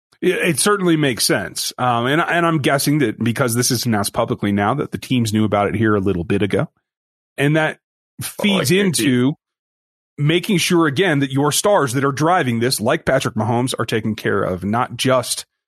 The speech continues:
Speaker 1: um, this year, but, but going forward. And so I do like the concept, however, is that they, they were willing to spend that money on Williams, and now they get to spread that out over a couple of positions.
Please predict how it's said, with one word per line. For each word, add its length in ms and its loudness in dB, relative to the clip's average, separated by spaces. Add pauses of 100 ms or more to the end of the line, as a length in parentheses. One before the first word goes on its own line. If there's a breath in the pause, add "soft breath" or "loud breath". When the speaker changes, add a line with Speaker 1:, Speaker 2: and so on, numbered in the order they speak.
(200)
Speaker 1:
um, 800 -2 (300)
this 380 2
year, 220 4
but, 240 0
but 140 -2
going 300 0
forward. 440 0
And 140 -2
so 200 2 (480 loud breath)
I 100 0
do 200 2
like 220 0
the 80 -2
concept, 640 0
however, 640 -2
is 140 -2
that 180 0
they, 300 0
they 100 2
were 160 2
willing 320 2
to 60 2
spend 260 -2
that 120 -2
money 220 0
on 120 0
Williams, 380 0 (340 loud breath)
and 120 2
now 140 2
they 160 0
get 160 -4
to 80 -2
spread 360 0
that 180 2
out 200 2
over 200 2
a 60 -2
couple 360 0
of 140 -4
positions. 640 -6